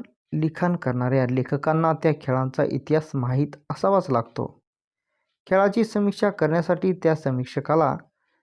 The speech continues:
भूतकाळातील खेळांचे, खेळाचे कौशल्य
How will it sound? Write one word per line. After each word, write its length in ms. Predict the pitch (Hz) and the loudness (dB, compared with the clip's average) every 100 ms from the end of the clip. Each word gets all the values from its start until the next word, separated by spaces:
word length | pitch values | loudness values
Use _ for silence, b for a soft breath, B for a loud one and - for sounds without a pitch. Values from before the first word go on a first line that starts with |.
| _ 139 | _ -4
भूतकाळातील 640 | 139 165 - 170 170 185 165 | 0 0 2 0 2 -2 -4
खेळांचे, 560 | - 135 139 139 160 160 | -2 0 0 0 -2 -2
खेळाचे 380 | - 123 123 139 | -4 -4 -2 -6
कौशल्य 680 | - 139 139 - 147 160 | -2 0 0 0 0 0